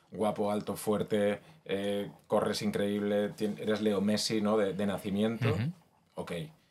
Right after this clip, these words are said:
Speaker 1: Pero si no le das constancia y dedicación, no llegarás a nada.
Speaker 2: Totalmente. Pero fíjate, aquí en esta constancia, dedicación, por supuesto, pero yo siempre hablo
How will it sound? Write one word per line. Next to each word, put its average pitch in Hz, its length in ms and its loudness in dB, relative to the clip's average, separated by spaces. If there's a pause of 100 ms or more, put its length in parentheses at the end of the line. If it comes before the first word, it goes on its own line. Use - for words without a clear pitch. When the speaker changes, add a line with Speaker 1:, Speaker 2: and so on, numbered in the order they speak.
(320)
Speaker 1:
Pero 104 220 4
si 110 180 -2
no 113 120 2
le 151 100 6
das 104 220 0
constancia 92 840 -2 (480)
y 110 120 -4
dedicación, 101 760 -2 (400)
no 127 140 -10
llegarás 82 260 -10
a - 40 -10
nada. - 120 -6
Speaker 2:
Totalmente. 87 400 -4 (320)
Pero 131 120 0
fíjate, 113 360 2 (100)
aquí 113 240 0
en 117 80 0
esta 147 220 0
constancia, 127 600 0
dedicación, 113 560 0
por 175 200 -4
supuesto, 107 600 -2 (280)
pero 110 140 0
yo 123 80 4
siempre 147 260 4
hablo 151 280 4